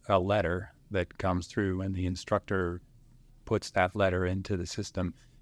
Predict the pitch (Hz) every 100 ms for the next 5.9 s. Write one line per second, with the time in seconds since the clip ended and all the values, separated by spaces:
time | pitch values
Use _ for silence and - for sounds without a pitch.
0 | - 160 190 120 117 104 101 98 95 98
1 | 104 147 107 98 104 98 - 104 107 95
2 | 92 104 101 98 95 98 95 - 95 104
3 | 92 - 110 98 95 117 147 107 101 90
4 | - - - - - 110 104 92 95 104
5 | 104 - 101 90 87 110 131 104 92